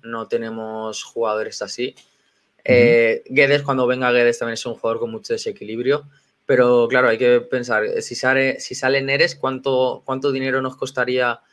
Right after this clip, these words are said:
Speaker 1: encontrar un jugador que nos dé lo que nos da Neres?
Speaker 2: Claro, y en el tiempo que tienes hasta el
Speaker 1: Claro.
Speaker 2: final de mercado sería
Speaker 1: No, es,
Speaker 2: muy
Speaker 1: es imposible.
Speaker 2: complicado.
Speaker 1: Para, para mí sería, como se dice aquí, pegarse un tiro en el pie.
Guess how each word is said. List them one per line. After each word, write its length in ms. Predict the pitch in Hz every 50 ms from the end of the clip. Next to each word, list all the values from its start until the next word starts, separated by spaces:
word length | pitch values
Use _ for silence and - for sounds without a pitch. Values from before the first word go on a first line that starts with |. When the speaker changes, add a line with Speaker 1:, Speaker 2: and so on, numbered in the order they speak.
| _ _ _ _ _
Speaker 1:
encontrar 640 | _ 135 135 135 135 131 127 123 120 - 123 123 127
un 80 | 127 123
jugador 460 | - _ 123 123 120 120 127 135 135
que 100 | 139 135
nos 160 | 127 123 123
dé 120 | 123 123 120
lo 120 | 120 117
que 120 | - 120
nos 160 | 113 113 110 113
da 120 | 110 107
Neres? 480 | 104 101 98 98 101 98 - - - _ _ _ _ _
Speaker 2:
Claro, 440 | _ 104 92 90 104 127 143 - - -
y 180 | 117 107 113
en 120 | 120 117 120
el 140 | 120 110
tiempo 320 | - - 135 131 - 131 -
que 140 | - 123 -
tienes 480 | - - 131 123 127 131 143 143 -
hasta 160 | 120 - -
el 80 | 110 -
Speaker 1:
Claro. 120 | 113 107
Speaker 2:
final 220 | 104 107 107 104 95
de 160 | 101 104 101
mercado 680 | 95 104 104 101 - - 110 113 113 117 135 147 160 - - -
sería 440 | 101 - - 104 104 110 120 123 123
Speaker 1:
No, 80 | 123
es, 120 | 117 104 113
Speaker 2:
muy 80 | 117
Speaker 1:
es 160 | 110 - 117 107
imposible. 400 | 113 104 113 110 117 117 117 107
Speaker 2:
complicado. 20 |
Speaker 1:
Para, 300 | 120 117 117 113 117 -
para 200 | - 127 123 123
mí 120 | 120 127 127
sería, 560 | 127 - 135 131 127 123 120 117 113 113 113 113
como 120 | 117 113
se 100 | 110 120
dice 120 | 117 120 117
aquí, 160 | 113 113 110
pegarse 320 | 101 113 110 117 113 -
un 80 | 110 101
tiro 160 | 110 101 110
en 60 | 104
el 160 | 104 101 98
pie. 300 | 101 104 110 127 143 139